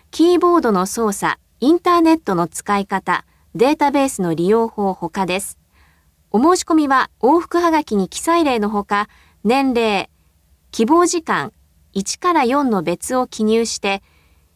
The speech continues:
二月四日までに必ず届くように、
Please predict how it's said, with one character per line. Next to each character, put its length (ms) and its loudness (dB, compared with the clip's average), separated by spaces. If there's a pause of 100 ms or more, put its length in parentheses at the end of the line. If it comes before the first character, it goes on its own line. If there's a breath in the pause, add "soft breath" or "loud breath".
(100)
二 120 2
月 300 0
四 200 4
日 240 -2
ま 140 2
で 100 -2
に 220 -4 (140)
必 120 -4 (180)
ず 80 -8
届 240 -2
く 60 -2
よ 120 2
う 40 0
に、 240 -2